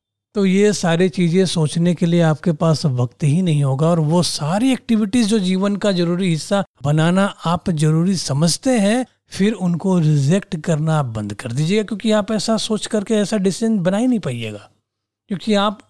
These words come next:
उस दौरान अपने दूसरे काम को और better बनाने में आप लगे रहिएगा, इसलिए वैसी चीजें मन में आएंगी ही नहीं।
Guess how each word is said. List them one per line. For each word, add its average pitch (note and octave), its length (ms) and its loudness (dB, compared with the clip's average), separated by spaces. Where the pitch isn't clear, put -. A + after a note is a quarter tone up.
उस G#3 160 2
दौरान G3+ 440 2
अपने A3+ 280 0
दूसरे G3+ 480 0
काम G#3+ 380 0
को G#3 260 0
और G#3+ 80 0
better F3+ 360 0
बनाने G3+ 360 0
में G3 160 0
आप F3+ 200 -2
लगे D3+ 240 2
रहिएगा, D3+ 460 2
इसलिए G3+ 300 0
वैसी F#3 280 0
चीजें G3+ 240 -2
मन G#3 160 0
में A3+ 160 -2
आएंगी B3 240 0
ही D3 100 2
नहीं। G#2+ 180 -8